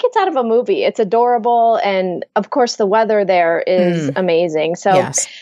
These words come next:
Speaker 1: that's our, we've actually gone there several times. We've gone there with our kids, um, and we've also gone, you know, by ourselves, my husband and I. So, um,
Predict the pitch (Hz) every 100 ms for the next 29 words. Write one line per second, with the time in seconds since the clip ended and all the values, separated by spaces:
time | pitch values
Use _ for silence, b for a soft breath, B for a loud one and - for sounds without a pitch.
0 | - 302 359 349 262 302 247 339 - 330
1 | 208 202 196 196 202 185 185 180 170 170
2 | - - 277 226 185 202 175 170 180 202
3 | 185 208 196 190 180 175 - 190 226 269
4 | 277 262 - 254 240 233 233 233 - -
5 | 196 185 175 - 202 208 190 214 214 226
6 | 202 185 - 185 175 170 165 160 - 208
7 | 180 175 165 156 180 202 170 175 196 180
8 | 175 170 165 143 - - 180 156 B B
9 | B B - 190 180 175